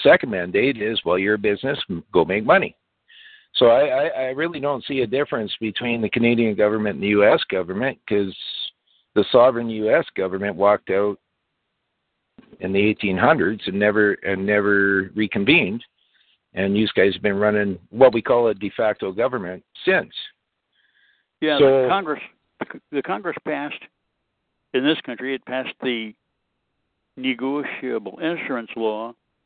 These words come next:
Speaker 2: and then they codified it into the federal uniform commercial code. But in Canada, they have a different name for pretty much the same code. It's called the P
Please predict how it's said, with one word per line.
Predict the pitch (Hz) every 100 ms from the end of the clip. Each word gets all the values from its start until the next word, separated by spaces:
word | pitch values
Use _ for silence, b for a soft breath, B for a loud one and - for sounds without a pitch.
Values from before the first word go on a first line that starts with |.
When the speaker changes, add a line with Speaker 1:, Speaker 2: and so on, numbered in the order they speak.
| _
Speaker 2:
and | 131 123
then | 127
they | 123
codified | 151 160 156 131 127 123
it | 123
into | 131 127
the | 113 117 110 120 _
federal | 147 135 127 113 - _ _ -
uniform | 135 139 170 170 156 151 139 _ _ _ _ _ _ _
commercial | 139 139 131 123
code. | - 170 143 107
But | 110 123
in | 120
Canada, | - 185 165 131 135 _ _ _ _ _
they | 131 139
have | 139
a | 131
different | 131 139 139
name | 156 175 156 147 - _ _ _ _ _ _
for | 139
pretty | - 180
much | 160 175 -
the | 127 -
same | 156 151 151 123 -
code. | - 202 131 117 - _
It's | 131 -
called | 143 139
the |
P | - 147